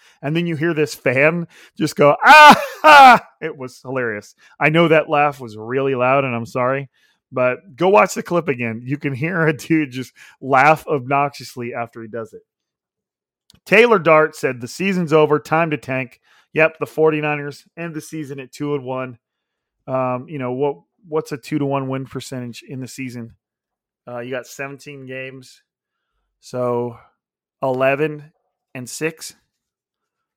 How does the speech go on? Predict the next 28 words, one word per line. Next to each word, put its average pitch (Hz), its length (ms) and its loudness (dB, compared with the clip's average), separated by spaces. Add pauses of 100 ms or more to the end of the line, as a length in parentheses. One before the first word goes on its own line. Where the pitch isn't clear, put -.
(280)
or 131 460 -6 (120)
twelve 143 300 -4
and 131 100 -12
five. 143 380 -6 (520)
They'll 123 120 -14
take 120 200 -14
it. 110 140 -18 (1200)
Chuck 214 320 4
King. 170 560 -4 (340)
Is - 80 -20
that 147 140 -12
a 214 40 -10
real 226 200 -8
name 226 240 -10
too? 202 360 -12 (280)
These 175 120 -18
got, 226 140 -12
we 214 60 -12
got 269 140 -10
some 143 100 -18
good 147 160 -4
names 160 260 -8
in 131 80 -12
here. 113 260 -14
Purdy, 214 340 0
Mason, 170 500 -6
Croft 165 560 0
in. 190 400 -8